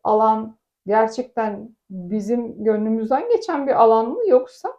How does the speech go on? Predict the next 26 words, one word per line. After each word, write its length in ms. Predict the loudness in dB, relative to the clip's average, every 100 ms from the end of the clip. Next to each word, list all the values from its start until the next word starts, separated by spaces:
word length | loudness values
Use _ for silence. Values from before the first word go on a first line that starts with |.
| _ _ _
içinde 380 | -16 -6 -4 -2
bulunduğumuz 560 | 0 0 0 -2 -4 -8
kitleyi 420 | -10 -4 -2 0
mutlu 440 | 0 0 -4 0
edecek 500 | 0 0 -2 -4 -4
bir 220 | -6 -6 -10 _ _ 2
alanda 480 | 4 6 4 2
mı 140 | 0 0
kendimizi 440 | 0 0 0 -6
ispatlamaya 580 | -8 -8 -8 -8 -10 -10
çalışıyoruz? 480 | -10 -14 -14 -14 -10
Yani 360 | -10 -10 -12 -16 _ -6
kimin, 500 | -2 0 -2 -8 _ _ _
hani 180 | -8 -6
konuyu 400 | 2 2 2 0
kim 260 | -2 2 2
belirliyor 500 | 4 2 2 -2 -2
burada? 200 | -4 -6
Yani 220 | -8 -10
ispatlayacağımız 760 | -12 -8 -8 -8 -12 -10 -10 -4
alanın 420 | -2 -2 -4 -6
ne 80 | -2
olduğunu 420 | 0 0 -2 -10
kim 260 | -10 -6 -4
belirliyor 460 | -4 -4 -6 -10
yani? 280 | -12 -16 -18